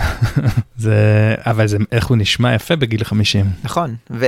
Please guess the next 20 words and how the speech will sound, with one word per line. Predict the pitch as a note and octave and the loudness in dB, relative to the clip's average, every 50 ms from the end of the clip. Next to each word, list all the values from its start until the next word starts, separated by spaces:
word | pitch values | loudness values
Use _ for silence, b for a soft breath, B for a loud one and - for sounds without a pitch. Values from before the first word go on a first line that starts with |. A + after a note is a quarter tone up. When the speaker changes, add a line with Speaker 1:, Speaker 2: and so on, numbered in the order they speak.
| C3 C3 A#2 | 0 0 0
Speaker 2:
ואם | C#3 D3 F3 G3 | 0 2 2 0
אתה | - G3 F3 D#3+ D#3 C#3+ | 0 0 2 2 2 0
חוזר | - - C#3+ B2 C#3 D#3 | 0 0 0 2 2 2
באמת | D#3+ E3+ D#3+ E3 E3+ - | 2 0 0 -2 -2 -2
למקארטני | F#3 D#3+ C#3 - - D3 D#3+ F3 - F3 C3+ | -2 -2 -2 0 0 -2 -2 0 0 -2 -2
אחד, | A#2 - E3+ A#3 - | 0 0 0 -2 0
כמו | - A3 F#3 | 0 -2 -2
שאמרתי, | - - B2+ A#2+ A#2 A#2 A#2 A#2 A#2 - B2 | 0 0 0 0 0 0 -2 -2 -2 -2 -2
ואתה | A#2 A#2 - B2 | -2 -2 -2 -2
שומע | A2+ - A#2+ C3 C3 | -4 -4 -2 -2 -4
את | C3+ - | -4 -4
מקארטני | B2 A#2 - C3+ B2+ C3 B2 - C3 | -8 -6 -2 -2 -2 -2 -2 -6 -6
בן | B2 B2 B2 | -4 -4 -2
העשרים | A#2+ A#2 - - _ _ _ A#2 - - - - D3+ A#3 D#4+ D4+ | -2 -4 -6 -8 _ _ _ -8 -6 -6 -4 -2 -2 -2 0 -2
ושמונה, | F#3 - - C#3+ B2+ B2 A#2+ B2 B2 C#3 D#3+ - B B B B B B B B B B B _ - | -4 -4 -4 -2 0 0 0 0 0 0 -2 -4 B B B B B B B B B B B _ -4
זה | A#2 A#2+ | -2 -2
יפה, | A#2 - - A#3+ A#3+ D3 G#2+ - | -2 0 0 0 0 0 -2 -4
זה | - A2+ | -10 -12
כאילו | - - C3 C3+ D#3 E3 E3 | -8 -4 -2 -2 -2 -2 -2
כמו | - D3+ D3+ D#3+ E3+ F3 F3 F3 E3+ E3 | -4 -2 -2 -2 0 -2 -2 -2 -2 -4